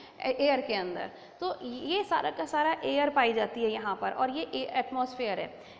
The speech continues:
लेकिन आपको पता है कि atmosphere जो है वो बहुत अलग-अलग parts में बटा है। Mainly हम इसको, अभी तो जैसे आप बड़े हो जाओगे तो काफ़ी सारी चीज़ें detail में पढ़ोगे,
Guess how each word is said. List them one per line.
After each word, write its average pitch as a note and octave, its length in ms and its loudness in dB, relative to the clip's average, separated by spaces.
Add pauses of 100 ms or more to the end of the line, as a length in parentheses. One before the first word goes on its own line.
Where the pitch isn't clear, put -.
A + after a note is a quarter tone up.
लेकिन E4+ 260 0
आपको E4+ 240 0
पता F4 260 2
है G4+ 160 6
कि E4+ 200 -4
atmosphere D#4+ 680 0
जो D4 140 -2
है C#4+ 180 0
वो E4+ 120 -4
बहुत C4 720 -2
अलग-अलग D4+ 560 0
parts A#3+ 320 -2
में A#3 80 -6
बटा F#3 220 -4
है। - 260 -10 (680)
Mainly E4+ 580 0
हम D#4+ 220 2
इसको, E4+ 360 6
अभी E4 320 4
तो E4+ 140 0
जैसे E4 240 -4
आप D#4 120 0
बड़े C4 220 -2
हो E4+ 160 0
जाओगे D4+ 340 0
तो D#4+ 140 -4
काफ़ी D#4 320 -2
सारी D4+ 240 -2
चीज़ें D4+ 300 -4
detail C#4+ 320 0
में D#4+ 160 0
पढ़ोगे, A#3+ 440 0